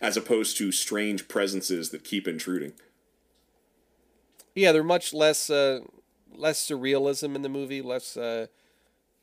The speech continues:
Speaker 2: not as, um, scary, uh, bloody, but in a different sort of way. Um, the director of, uh, this, uh, Anthony Hickox, it should be noted he was not the original choice for the director.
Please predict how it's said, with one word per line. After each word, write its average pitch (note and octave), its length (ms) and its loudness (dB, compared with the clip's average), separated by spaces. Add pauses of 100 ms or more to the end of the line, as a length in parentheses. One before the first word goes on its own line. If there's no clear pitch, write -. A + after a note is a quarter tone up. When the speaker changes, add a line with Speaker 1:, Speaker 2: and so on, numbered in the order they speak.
(140)
Speaker 2:
not C3 240 2
as, B2 220 -2
um, A2 480 -4 (340)
scary, C3 640 -2 (1700)
uh, C#3 100 2
bloody, C3+ 400 0
but C3+ 140 0
in B2+ 100 0
a A#2+ 60 0
different A#2+ 340 -4
sort B2 200 -6
of G#2+ 100 -4
way. A2 380 -2 (600)
Um, A2 500 -6 (760)
the D3 100 2
director G3 500 0
of, D3 440 2
uh, B2+ 420 2 (160)
this, C3+ 420 -6
uh, A#2+ 100 -6
Anthony B2 440 -6
Hickox, - 680 -6 (1160)
it B2 280 -6
should D#3+ 200 -4
be C#3+ 80 -4
noted C3+ 300 0
he C3+ 100 -6
was B2 160 -2
not B2 260 2
the B2+ 120 -8
original A#2+ 420 -4
choice A#2+ 320 -4
for C3 120 -10
the A#2 80 -6
director. A#2 560 -6